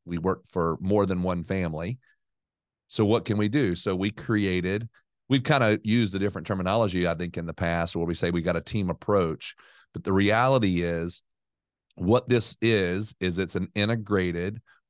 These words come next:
wealth management experience. So what does that look like? Uh, what are the different aspects of that? Well,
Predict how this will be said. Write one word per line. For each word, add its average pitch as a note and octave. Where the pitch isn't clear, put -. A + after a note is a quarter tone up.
wealth G#2+
management G2
experience. F2+
So -
what G2+
does G#2
that C3
look E2
like? -
Uh, F2
what F#2+
are A2+
the G#2
different G#2
aspects A2
of E2
that? D#2+
Well, G#2+